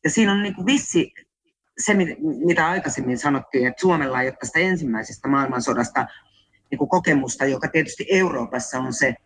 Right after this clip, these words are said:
suuri sota. Ei toinen maailmansota,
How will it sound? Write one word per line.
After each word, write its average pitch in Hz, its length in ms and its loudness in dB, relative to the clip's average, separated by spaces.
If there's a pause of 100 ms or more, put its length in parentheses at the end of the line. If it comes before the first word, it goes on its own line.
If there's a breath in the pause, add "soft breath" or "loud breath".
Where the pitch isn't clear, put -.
(280)
suuri 165 500 2
sota. - 380 -10 (880)
Ei 220 180 4
toinen 123 320 0
maailmansota, 110 540 -2